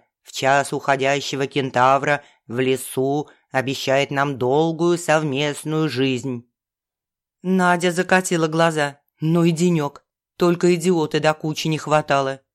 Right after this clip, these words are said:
«Отстань», буркнула она. «Пожалуйста, дай мне номер своего телефона», взмолился парень. «Ты моя,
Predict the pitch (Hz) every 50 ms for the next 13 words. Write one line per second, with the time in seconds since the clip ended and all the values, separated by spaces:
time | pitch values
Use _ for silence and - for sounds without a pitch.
0 | _ _ _ _ _ _ _ _ 107 107 120 135 139 - - - - 127 123 120
1 | 123 127 113 110 _ _ _ _ _ _ _ _ _ 165 156 165 160 156 156 -
2 | 156 156 151 147 147 143 147 147 139 139 131 _ _ _ _ _ _ _ _ _
3 | _ _ _ _ - 120 123 127 110 123 139 135 139 139 131 131 - - - 120
4 | 117 - _ _ _ _ _ - 107 127 127 131 139 139 139 139 135 131 131 131
5 | 127 135 143 151 151 147 139 - - - 139 143 135 131 143 147 143 143 156 143
6 | 143 - - 151 151 156 156 151 147 147 139 135 120 - _ _ _ _ _ _
7 | _ _ _ - 156 147 151 160 160 160 156 151 151 - - 160 - - 151 139
8 | 131 127 123 120 117 - _ _ _ _ _ _ _ _ _ _ - 113 110 117
9 | 117 123 127 131 123 120 120 120 117 107